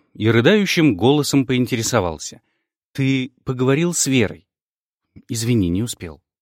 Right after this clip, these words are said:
«Как же так?» «Закрутился на работе. Я себе места не нахожу. Можешь сейчас поехать?» «Ну, наверное, Вера на работе или в аудитории. Ты же вроде её учиться отправил». «Дома она»,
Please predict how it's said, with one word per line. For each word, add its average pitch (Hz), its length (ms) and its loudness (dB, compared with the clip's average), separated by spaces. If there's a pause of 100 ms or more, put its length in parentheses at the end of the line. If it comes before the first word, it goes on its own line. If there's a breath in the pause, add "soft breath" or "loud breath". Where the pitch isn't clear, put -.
(200)
«Как 170 320 0
же 175 140 2
так?» - 340 -4 (480)
«Закрутился 165 720 0
на 147 100 6
работе. 92 540 -4 (280)
Я 185 220 4
себе 170 260 4
места 165 380 4
не 120 140 4
нахожу. 113 420 2 (400 soft breath)
Можешь 160 420 2
сейчас 120 380 -2
поехать?» - 540 -10 (500)
«Ну, 104 460 2 (320 soft breath)
наверное, 110 460 4
Вера 110 200 4
на 104 160 4
работе 98 460 2
или 98 120 2
в 92 100 0
аудитории. 107 760 -2 (180)
Ты 135 140 -2
же 139 100 -2
вроде 147 320 2
её 139 340 4
учиться 127 480 -6
отправил». 82 440 -10 (340)
«Дома 113 560 0
она», 92 220 -6